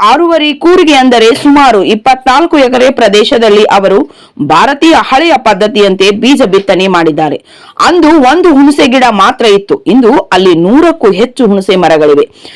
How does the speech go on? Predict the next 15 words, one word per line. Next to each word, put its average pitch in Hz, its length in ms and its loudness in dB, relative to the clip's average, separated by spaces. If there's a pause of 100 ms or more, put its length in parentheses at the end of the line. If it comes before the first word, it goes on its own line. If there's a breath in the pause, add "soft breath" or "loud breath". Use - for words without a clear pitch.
(160 loud breath)
ತಿಡಗುಂದಿ 240 440 2
ಬಳಿ 294 260 0
ಇರುವ 311 180 0 (180)
ಪುತ್ರ 320 380 -2
ಪ್ರಾರಂಭಿಸಿರುವ 262 720 0 (120)
ಕಾಲೇಜಿನಲ್ಲಿ 226 720 0
ಸುತ್ತಮುತ್ತಲು 226 640 0
ಅವರು 208 240 0
ಗಿಡಗಳು 208 400 0
ನೆಡುವ 208 340 0
ಮೂಲಕ 180 340 0 (480 loud breath)
ಪರಿಸರ 311 400 0
ಪ್ರೀತಿ 302 340 0
ತೋರಿಸಿದ್ದಾರೆ. 175 640 0 (420 soft breath)
ಇಲ್ಲಿರುವ 359 320 2